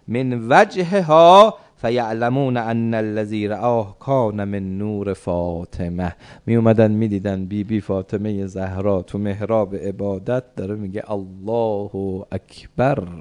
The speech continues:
این نور متساعد می‌شه اول بر علی ابن ابی طالب، بعد به مردم شهر مدینه. فاذا انْتَصَفَ النَّهَارُ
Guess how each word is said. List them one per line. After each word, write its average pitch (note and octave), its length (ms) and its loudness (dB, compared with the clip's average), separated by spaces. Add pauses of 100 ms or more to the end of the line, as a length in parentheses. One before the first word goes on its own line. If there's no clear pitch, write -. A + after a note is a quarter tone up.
(1200)
این A2+ 280 4
نور A2+ 260 4
متساعد G2 800 -2
می‌شه E2+ 340 -10 (420)
اول G#2 420 0
بر G2+ 180 -2
علی G2 440 -6
ابن G#2 220 -12
ابی F2+ 360 -18
طالب، G#2+ 460 -12 (440)
بعد C3 320 2
به A#2 120 6
مردم A2 720 4
شهر A#2+ 600 2
مدینه. F2+ 720 -4 (1300)
فاذا D3 400 2
انْتَصَفَ F#3+ 580 4
النَّهَارُ C3+ 760 4